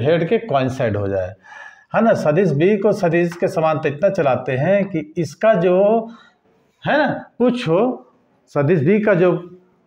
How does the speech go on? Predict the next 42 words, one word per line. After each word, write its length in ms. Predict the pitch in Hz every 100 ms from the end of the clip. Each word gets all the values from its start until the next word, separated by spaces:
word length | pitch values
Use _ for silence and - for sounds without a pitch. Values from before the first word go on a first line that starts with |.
| _ -
पुच्छ 240 | 233 233
हो, 100 | 185
सदिश 400 | 185 160 139 175 156
ए 120 | 156
के 140 | 170
शीर्ष 320 | 147 143 127 -
के 120 | 156
समांती 640 | 110 131 113 107 104 131
हो 120 | 101
जाए, 180 | 95 92
संपाती 540 | - 117 113 117 113 160
हो 60 |
जाए। 300 | 165 180 170 - _ _ - - - - - -
तब 120 | 233
सदिश 320 | 233 202 220
ए 160 | 190 208
के 120 | 208 180
पुच्छ 300 | 226 226 185
और 80 |
शीर्ष 240 | - 214 214
सदिश 240 | 196 147 143
बी 160 | 147 160
के 120 | 156
शीर्ष 260 | - 139 -
को 120 | 160
मिलाने 380 | 135 120 120 127
वाला, 300 | 107 131 185 180 - - - _
तब 140 | 226 226
सदिश 400 | 302 277 214 214 185
ए 120 | 185
के 160 | - 151 -
पुच्छ, 280 | 240 - - - _ _ _ _ -
है 80 | 269
ना, 120 | 302 - - _ _ -
सदिश 400 | - 165 214 170
ए 120 | 170
के 140 | 165
पुच्छ 400 | 127 214 214 -
और 160 | - 151
सदिश 460 | - 139 165 165 -
बी 240 | 120 190 208
के 160 | - 214